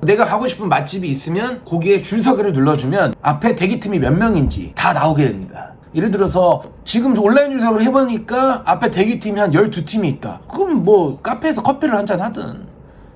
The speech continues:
예? 뭐, 백화점을 돌아다니든, 일단은 좀 시원한 곳에 있다가 앞에 한두 팀 정도 남았을 때, 그때 시간 맞게 거리 조절해가지고 이동을 하는 거죠. 그때 맛집을 가는 겁니다.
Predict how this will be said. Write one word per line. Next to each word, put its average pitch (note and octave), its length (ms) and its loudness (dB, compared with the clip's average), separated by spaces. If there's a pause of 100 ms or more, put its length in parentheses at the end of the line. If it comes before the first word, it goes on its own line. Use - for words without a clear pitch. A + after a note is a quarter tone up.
예? E3+ 140 -2
뭐, D3 180 -10
백화점을 F#3+ 400 0
돌아다니든, D3 540 -4
일단은 D#3 340 -4
좀 C#3+ 100 -6
시원한 C4 400 2
곳에 F#3+ 180 -4
있다가 A#2+ 560 -2 (340)
앞에 F3+ 240 2
한두 D#4 380 0
팀 B3+ 180 -2
정도 G#3+ 240 2
남았을 E3+ 640 2
때, B3 280 -2
그때 A3 520 0 (160)
시간 C4+ 340 0
맞게 D3 380 0
거리 G#3 240 0
조절해가지고 G3+ 840 0 (260)
이동을 E3 340 2
하는 A3 160 0
거죠. - 340 -8 (280)
그때 C4+ 320 0
맛집을 F3+ 340 0
가는 C#3+ 240 -8
겁니다. C3 320 -10